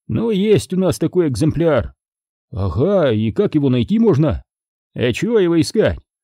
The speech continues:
Вон он сидит, водяру глушит. Если он ещё в состоянии что-либо соображать, с ним и договаривайся», пожал плечами бармен и кивнул головой в самый тёмный угол,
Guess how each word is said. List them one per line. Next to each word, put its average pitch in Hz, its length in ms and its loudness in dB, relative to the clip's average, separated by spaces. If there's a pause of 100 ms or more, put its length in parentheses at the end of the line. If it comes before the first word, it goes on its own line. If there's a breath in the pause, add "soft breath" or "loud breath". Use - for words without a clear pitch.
(120)
Вон 190 260 2
он 196 100 0
сидит, 185 440 -2
водяру 170 360 0
глушит. 147 500 -2 (420)
Если 110 340 -2
он 170 140 0
ещё 165 280 0
в - 60 -10
состоянии 175 560 0
что-либо 175 380 -2
соображать, 151 640 0 (340)
с - 80 -10
ним 226 240 2
и 220 40 -2
договаривайся», 202 1000 2 (580)
пожал 104 380 0
плечами 110 440 0
бармен 101 460 0 (480)
и 98 160 -2
кивнул 117 380 2
головой 117 440 2
в - 80 -6
самый 127 300 2
тёмный 139 320 2
угол, 107 400 -2